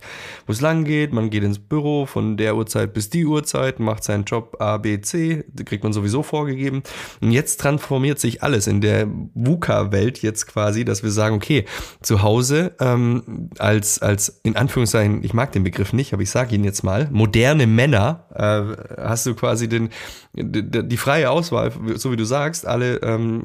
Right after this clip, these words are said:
geschlechterneutrale Rollen auszufüllen zu Hause und eben auch dich abzustimmen mit deiner Frau. Die,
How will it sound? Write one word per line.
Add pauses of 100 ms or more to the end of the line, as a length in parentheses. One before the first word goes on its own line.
(140)
geschlechterneutrale
Rollen
auszufüllen
zu
Hause
und
eben
auch
dich
abzustimmen
mit
deiner
Frau. (480)
Die,